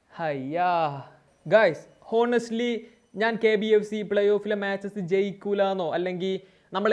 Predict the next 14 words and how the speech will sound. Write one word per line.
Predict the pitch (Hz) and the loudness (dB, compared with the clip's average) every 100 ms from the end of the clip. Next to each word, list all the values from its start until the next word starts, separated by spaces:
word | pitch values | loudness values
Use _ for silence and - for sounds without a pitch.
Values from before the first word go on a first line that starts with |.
| 214 | 2
എന്തായാലും | 220 226 220 220 | 2 2 2 2
തോറ്റ് | 220 214 214 | 4 2 0
പുറത്തായി | 208 208 214 220 214 214 | 0 0 0 2 4 4
എന്നൊന്നും | 214 214 214 | 0 -4 -2
പറയുന്നല്ല. | 202 202 214 208 196 185 - - _ - | -2 -2 -2 -2 0 0 -2 -8 _ -4
പക്ഷേ | 214 247 226 | 0 0 2
കറന്റ് | 240 240 247 247 | 2 2 -2 -6
സിറ്റുവേഷൻ | 202 226 240 240 226 | -4 -2 -2 -4 -6
അനുസരിച്ചിട്ട് | 220 226 202 220 185 220 214 - - _ _ _ - | -4 -4 -4 -4 2 2 2 -2 -18 _ _ _ -6
എന്താ | 226 262 247 | 2 2 4
പറയുക, | 240 240 | 4 4
ഒരു | 247 233 | 4 0
മെന | 226 233 247 | -2 -2 2
വരുന്നില്ല, | 226 220 233 202 | 2 2 -2 -2